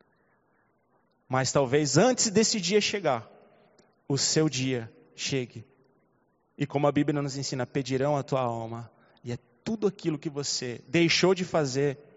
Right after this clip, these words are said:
acabou. Eclesiastes diz, "Tudo aquilo que vier à tua mão pra fazer, faze com toda a tua força.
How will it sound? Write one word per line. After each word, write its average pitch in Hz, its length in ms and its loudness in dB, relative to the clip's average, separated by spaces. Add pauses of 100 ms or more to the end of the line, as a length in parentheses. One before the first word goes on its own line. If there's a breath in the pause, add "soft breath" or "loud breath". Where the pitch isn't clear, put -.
(400)
acabou. 123 400 -4 (1900 soft breath)
Eclesiastes 156 640 2
diz, 147 380 4
"Tudo 185 220 4
aquilo 180 280 4
que 185 140 0
vier 170 300 4
à - 20 2
tua 170 220 0
mão 165 200 2
pra 175 160 0
fazer, 147 480 -4 (340 soft breath)
faze 156 480 0
com 147 200 -2
toda 165 600 -2
a 139 140 -8
tua 156 320 -4
força. 135 600 -4